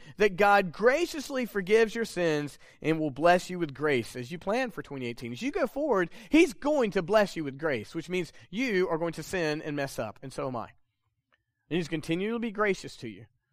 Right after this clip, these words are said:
And then we make these plans, and He's gonna bless us with grace as we try to live those things out. Finally, encourage us, my friends,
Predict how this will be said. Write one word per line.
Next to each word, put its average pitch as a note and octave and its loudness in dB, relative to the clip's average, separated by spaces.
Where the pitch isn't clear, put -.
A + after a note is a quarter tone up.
And A3+ 2
then C4 2
we B3+ 0
make A#3 2
these G#3+ -6
plans, G3+ 0
and - 4
He's F3+ 2
gonna E3+ -2
bless D#3 0
us F3 -12
with F3+ -8
grace C#3 -2
as - -12
we C3 -10
try B2+ -6
to A#2 -6
live A#2 -8
those A#2+ -12
things A#2+ -16
out. G#2 -12
Finally, C3+ 0
encourage C#3+ 0
us, B2+ -10
my C3+ -6
friends, C3+ -8